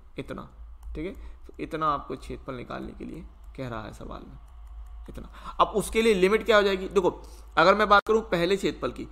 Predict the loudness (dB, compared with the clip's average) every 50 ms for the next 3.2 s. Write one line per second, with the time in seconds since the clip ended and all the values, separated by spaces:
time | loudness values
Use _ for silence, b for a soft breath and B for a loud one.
0 | B B B -4 -2 2 2 2 2 4 2 2 2 2 -2 0 2 2 2 4
1 | 2 0 0 -2 -4 -2 -2 -2 0 2 2 2 2 2 2 2 2 2 2 2
2 | 2 4 4 4 4 4 4 2 2 2 2 2 2 2 2 2 0 0 0 0
3 | -4 -4 -2 -2